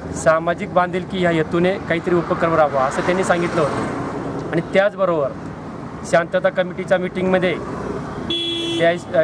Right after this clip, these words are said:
डीएसपी गिरी साहेब व सिन्नरचे पोलीस निरीक्षक देशमुख साहेब यांनी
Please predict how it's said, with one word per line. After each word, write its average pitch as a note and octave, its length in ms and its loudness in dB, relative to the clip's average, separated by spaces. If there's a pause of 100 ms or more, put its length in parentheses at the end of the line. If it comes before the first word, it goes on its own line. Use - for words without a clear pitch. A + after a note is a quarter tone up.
डीएसपी F3 420 -2 (880)
गिरी G3 160 2
साहेब E3+ 260 4 (760)
व E3 140 4
सिन्नरचे F3+ 600 2
पोलीस F3+ 360 -2
निरीक्षक F3+ 500 2
देशमुख F#3+ 280 2
साहेब F3+ 280 2 (880)
यांनी F#3 420 2